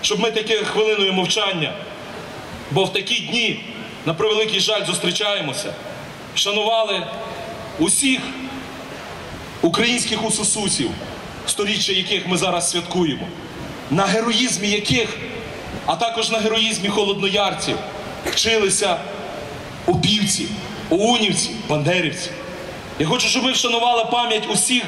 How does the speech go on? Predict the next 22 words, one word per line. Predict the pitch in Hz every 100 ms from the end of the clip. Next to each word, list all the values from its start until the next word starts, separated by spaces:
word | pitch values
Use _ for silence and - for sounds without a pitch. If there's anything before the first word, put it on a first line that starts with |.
| 143
бійців | 214 208 240 220
Української | 208 220 214 - 214
повстанської | 208 202 226 220 - 202
армії, | 208 214 175 127 87 - - - -
на | 180
героїзмі | 190 220 247 - 262 269 220 233
яких | 226 220 277 262 - - - - - -
вчилося | - - 240 233 220 233
вже | 202 220
наше | 208 226 254 233 226
покоління, | 220 214 220 214 220 190 120 - - - - - - -
яке | 175 214 214
сьогодні | - 208 220 214 196 170 214 - - - - - -
гинуло | 143 202 196 180
на | 180
Майдані, | 180 165 214 202 196 196 - - - -
яке | 160 214
сьогодні | - 208 208 196
гине | 185 214 202 185 - 208 - - - - - - - -
на | 180
Східному | - 262 208 202
фронті | 185 208 208 185 170